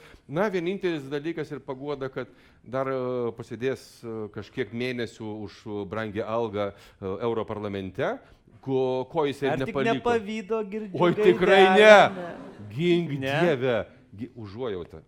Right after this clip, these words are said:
Speaker 1: Atvira užuojauta. Atvirai šnekant, yra labai daug žmonių, kurie, e, įsivaizduoja esą, e, profai, e, politikai,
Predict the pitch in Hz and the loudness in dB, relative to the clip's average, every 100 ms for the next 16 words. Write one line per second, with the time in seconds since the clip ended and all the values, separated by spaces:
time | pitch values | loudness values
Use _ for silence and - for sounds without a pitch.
0 | _ 113 107 120 151 131 131 120 95 107 | _ -18 -12 -10 -8 -8 -10 -10 -10 -12
1 | 120 131 147 143 131 - - - 123 139 | -12 -10 -8 -8 -8 -10 -20 -14 -6 -6
2 | 151 165 151 139 147 175 170 147 147 151 | -4 -6 -6 -8 -8 -8 -8 -8 -2 0
3 | 143 123 _ _ _ _ _ _ _ 104 | 0 -2 _ _ _ _ _ _ _ -10
4 | 110 107 113 110 117 107 131 131 113 - | -6 -6 -6 -10 -12 -10 -6 -6 -6 -4
5 | 131 120 - - - - 110 104 120 131 | -4 -4 -8 -20 -20 -14 -12 -10 -4 -4
6 | 143 131 104 101 101 - 110 117 127 110 | -4 -4 -6 -6 -12 -8 -8 -8 -8 -12
7 | - 135 180 | -6 -6 -6